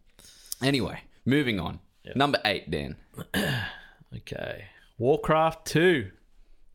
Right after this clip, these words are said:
Speaker 1: Warcraft two?
Speaker 2: Yep.
Speaker 1: Two?
Speaker 2: Yep.
Speaker 1: Really?
Speaker 2: Yep.
Speaker 1: Okay.
Speaker 2: Yeah, I didn't get into Warcraft one, but I don't know why. But again, this is going back to the LAN party days.
Speaker 1: I thought you would have liked three. Three was really good.
Speaker 2: Yeah, two was good. Three,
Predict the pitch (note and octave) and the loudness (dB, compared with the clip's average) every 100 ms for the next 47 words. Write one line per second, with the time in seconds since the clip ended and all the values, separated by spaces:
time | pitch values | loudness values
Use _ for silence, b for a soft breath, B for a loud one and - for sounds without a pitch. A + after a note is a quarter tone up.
0 | - - G2+ F3+ - G#3 - - - E3+ | -18 -6 -4 -4 -2 -2 -2 -8 -2 0
1 | F4+ G#2 - - C3 C#4 A#4+ B2 F#2 - | 0 -2 -8 -4 4 6 6 4 -2 -6
2 | - A#2+ A#2+ - F3+ F4 E4+ G#2 E2+ C3 | -10 -6 -6 -2 0 2 2 0 0 -2
3 | C#3 D2 E2 - _ B B B B B | -2 -2 -6 -12 _ B B B B B
4 | B B B _ _ _ - _ _ C#3 | B B B _ _ _ -20 _ _ -2
5 | C3+ C#3+ C#3+ - E4+ E3+ G#3 B2 A2 A2 | 0 2 -2 -6 -6 -6 -4 -6 -6 -6
6 | G#2 - A#2+ D3+ C3 A#2 B2 G#2+ - C3+ | -6 -8 -8 -8 -8 -6 -6 -4 -2 2
7 | F#3 A2+ A#2+ C#3+ C#3+ - C3+ A#2 A2+ - | 2 0 -4 -2 -2 0 0 2 -2 -2
8 | A#2 D3 G#3 F#3+ A#2 G2+ - - - F4 | -2 0 -2 -2 -2 -4 -6 -10 -4 0
9 | F4 C4+ D3+ G#2+ - - G#2 E3 D#3+ E2+ | 2 2 2 0 -2 -4 0 2 0 -4
10 | F2+ - A3+ C#4+ G2+ F2+ E2 D#2+ E2+ E2 | -6 -2 0 0 -2 -2 -2 -4 -4 -2
11 | C#3+ D3 D3 - A3 C#3+ B2 A#2+ - E3+ | 2 2 0 -2 0 0 -2 -4 -2 0
12 | D3 | 0